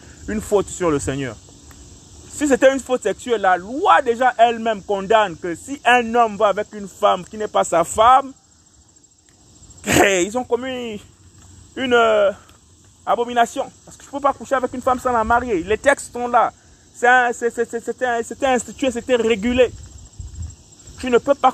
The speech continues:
coucher avec une femme sans aller te présenter auprès de ses parents. Vous voyez ? C'était pas possible.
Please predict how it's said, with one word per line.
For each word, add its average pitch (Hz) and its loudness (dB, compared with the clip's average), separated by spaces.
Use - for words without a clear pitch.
coucher 233 -6
avec 196 0
une 180 -8
femme 254 0
sans 302 2
aller 233 4
te 226 -8
présenter 226 -6
auprès 247 -6
de 233 -8
ses 240 -6
parents. 233 0
Vous 165 -12
voyez ? 220 0
C'était 277 2
pas 277 4
possible. 240 -6